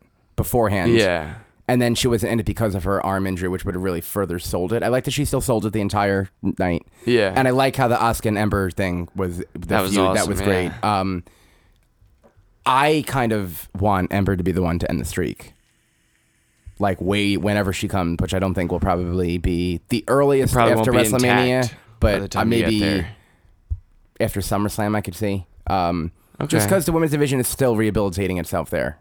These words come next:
Speaker 2: Yeah.
Speaker 1: Um, Molly Holly, I was so
Speaker 2: Oh, she
Speaker 1: happy
Speaker 2: was
Speaker 1: for her.
Speaker 2: awesome.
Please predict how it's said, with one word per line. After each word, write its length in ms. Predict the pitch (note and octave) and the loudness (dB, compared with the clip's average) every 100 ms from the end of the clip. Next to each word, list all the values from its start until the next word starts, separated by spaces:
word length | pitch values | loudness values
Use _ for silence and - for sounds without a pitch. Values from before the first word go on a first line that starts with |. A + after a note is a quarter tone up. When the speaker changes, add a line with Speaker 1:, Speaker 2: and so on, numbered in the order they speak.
| _ | _
Speaker 2:
Yeah. 460 | - B2 F2+ G#2 G2+ | 0 0 2 2 2
Speaker 1:
Um, 340 | G2 F2+ F2+ - _ _ _ _ - _ _ _ _ _ _ - - _ _ _ _ _ - | 0 0 -4 -6 _ _ _ _ -20 _ _ _ _ _ _ -16 -16 _ _ _ _ _ -2
Molly 280 | B2 C3 B2 | 0 2 2
Holly, 500 | A#2+ A#2 A#2 A#2 A2+ _ - | 2 2 2 -2 -6 _ -6
I 80 | G#2+ | -2
was 160 | G#2 - | -2 -2
so 340 | - A2+ C3 | 0 4 6
Speaker 2:
Oh, 20 | |
she 60 | B2 | 6
Speaker 1:
happy 160 | A#2 B2 | 4 4
Speaker 2:
was 100 | A2+ | 2
Speaker 1:
for 40 | |
her. 120 | G2+ A2 | 2 4
Speaker 2:
awesome. 220 | G#2 G#2 | 4 4